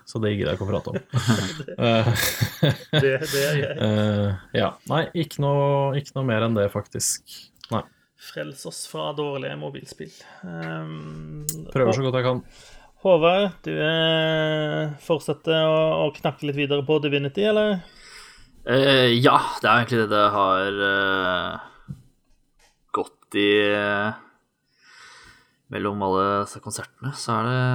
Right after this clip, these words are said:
Speaker 3: en bra økt med Divinity og en god økt med, eh, World of Warcraft Classic, er liksom det jeg har på,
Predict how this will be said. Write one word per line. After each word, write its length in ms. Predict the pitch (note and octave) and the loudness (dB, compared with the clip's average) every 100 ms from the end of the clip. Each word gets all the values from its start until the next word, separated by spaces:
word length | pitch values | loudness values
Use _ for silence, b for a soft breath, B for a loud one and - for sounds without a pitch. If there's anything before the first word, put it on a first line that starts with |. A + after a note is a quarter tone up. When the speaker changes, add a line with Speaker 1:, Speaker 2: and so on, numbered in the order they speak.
| B2 B2 B2+ B2+ B B B _ _ _ A#2 | 0 0 -2 -6 B B B _ _ _ -10
Speaker 3:
en 140 | A2 | -2
bra 160 | G#2+ G2+ | 0 0
økt 220 | - - | -2 -6
med 180 | G#2+ A2 | -4 -2
Divinity 500 | A2 G#2 F#2+ - A2 A2+ A2+ | -4 -6 -8 -6 -4 0 0
og 800 | A2+ A2 A2+ A2+ A2+ A2 A2 A2+ _ _ _ _ _ _ _ _ _ - | 0 0 -2 -2 -2 -4 -4 -8 _ _ _ _ _ _ _ _ _ -10
en 120 | G2 G2+ | -8 -4
god 180 | G#2+ | -4
økt 160 | - - | -4 -8
med, 340 | G#2+ G2+ G2+ | -6 -6 -4
eh, 380 | G#2 G#2 G#2 G#2 | -6 -6 -6 -6
World 160 | G2+ G2 | -4 -2
of 60 | G2 | -4
Warcraft 260 | - G#2 - | -6 -8 -8
Classic, 420 | - - - - | -8 -10 -16 -14
er 80 | - | -10
liksom 220 | B2+ G#2+ | -8 -6
det 80 | G#2 G2+ G2+ G2+ G#2+ - b b _ _ _ _ _ G#2 | -6 -6 -8 -8 -12 -16 b b _ _ _ _ _ -10
jeg 100 | F#2 | -6
har 280 | F2 F#2+ | -6 -6
på, 200 | - G2 | -8 -6